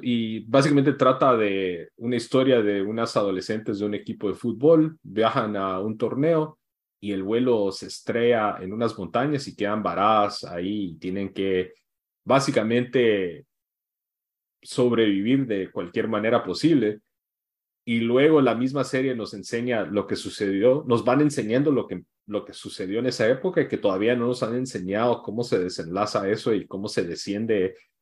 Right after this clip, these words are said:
prácticamente en caos. Y nos ponen en tiempos presentes, ya varias de ellas adultas, teniendo que lidiar con, pues, la, la, la, la, el, la,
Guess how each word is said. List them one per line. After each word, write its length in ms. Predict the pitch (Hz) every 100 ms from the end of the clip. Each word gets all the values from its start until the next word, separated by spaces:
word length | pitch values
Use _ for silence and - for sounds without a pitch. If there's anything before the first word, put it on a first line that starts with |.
| _ _ _ _ -
prácticamente 720 | 110 - 107 98 107 107 110
en 100 | -
caos. 560 | 117 165 202 - _ _ _ _ _ _ _
Y 180 | 120 120
nos 360 | 113 101 - - - 110 107 -
ponen 320 | 143 160 147
en 140 | 101 -
tiempos 340 | 127 131 131
presentes, 580 | 107 95 151 180 117 95
ya 340 | 107 117 117 98
varias 420 | 101 117 123 107
de 200 | 95 107
ellas 460 | 123 110 - - -
adultas, 760 | 92 92 113 139 190 185 - _ _ _ _ _ _ _ -
teniendo 440 | 110 123 143 139
que 100 | 127
lidiar 460 | 120 110 113 123 -
con, 400 | 110 101 95 -
pues, 240 | 90 82
la, 200 | 95 82 85
la, 300 | 90 92 87 73 67
la, 220 | 90 - _ - _ _ _
la, 220 | - - - -
el, 240 | 98 - _ -
la, 340 | 104 98